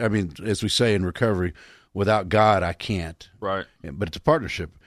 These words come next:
Speaker 1: And without me, God, w-, uh, God won't. <laughs>
Speaker 2: Right.
Speaker 1: You know, we, we both ha-, it, it, it's a team. It's
Speaker 2: Yeah.
Speaker 1: a team,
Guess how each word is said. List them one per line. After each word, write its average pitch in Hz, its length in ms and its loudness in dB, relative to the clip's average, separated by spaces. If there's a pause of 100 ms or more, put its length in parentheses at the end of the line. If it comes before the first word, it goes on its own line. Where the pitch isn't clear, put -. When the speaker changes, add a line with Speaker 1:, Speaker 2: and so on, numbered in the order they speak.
(160)
Speaker 1:
And 95 120 -4
without 98 240 2
me, 107 220 4
God, 85 240 -2
w-, 85 200 -8
uh, 98 120 -10 (120)
God 87 220 -4
won't. 90 320 -6
<laughs> - 0 -
Speaker 2:
Right. 104 480 -2
Speaker 1:
You 127 100 4
know, 113 140 4
we, 113 120 2
we 104 180 2
both 107 240 2
ha-, 120 60 4
it, 104 180 -2
it, 98 560 -6
it's 98 140 -10
a - 40 -10
team. 123 460 2
It's 104 180 -4
Speaker 2:
Yeah. 117 80 2
Speaker 1:
a 127 40 0
team, 139 280 4